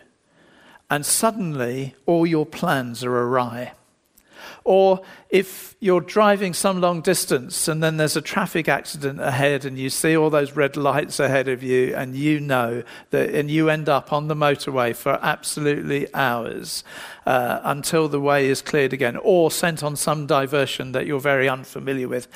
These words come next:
suddenly your plans go awry, uh, on that particular day. Um,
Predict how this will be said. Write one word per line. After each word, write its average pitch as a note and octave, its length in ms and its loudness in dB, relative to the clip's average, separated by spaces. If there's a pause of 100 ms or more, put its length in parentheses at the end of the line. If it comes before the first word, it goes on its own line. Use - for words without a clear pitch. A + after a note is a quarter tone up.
(140)
suddenly C#3+ 720 -2 (180)
your D3+ 160 2
plans D3 400 -2
go C#3 200 2
awry, C3 520 0 (300)
uh, C3+ 300 2
on D#3 180 -2
that D3 240 -2
particular D3 580 0
day. B2+ 480 0 (540)
Um, D#3 380 2